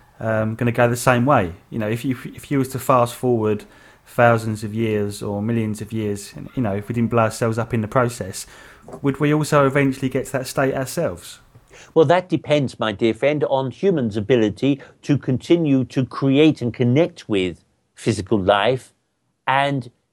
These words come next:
Speaker 2: in its ability to husband it, to create the right environment so that human life continues to exist, does it not?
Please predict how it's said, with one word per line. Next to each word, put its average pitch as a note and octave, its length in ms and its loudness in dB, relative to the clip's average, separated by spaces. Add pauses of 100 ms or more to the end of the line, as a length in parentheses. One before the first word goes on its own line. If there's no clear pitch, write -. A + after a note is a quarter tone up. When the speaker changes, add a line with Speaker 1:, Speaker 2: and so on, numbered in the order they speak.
(120)
Speaker 2:
in D3 160 4
its D#3+ 240 -2
ability C3 640 0
to C#3 240 -8
husband C3 540 -2
it, F#2+ 240 -6 (340)
to B2 220 2
create C3 600 0
the A#2+ 80 -4
right B2+ 280 -2
environment A#2 680 -2 (240)
so C#3 300 0
that C3 360 -2
human C#3 280 0
life C#3+ 280 0
continues D#3+ 520 -2
to E3+ 140 -4
exist, A3+ 420 -2 (200)
does G#2 200 -6
it - 140 -8
not? G#2 280 -4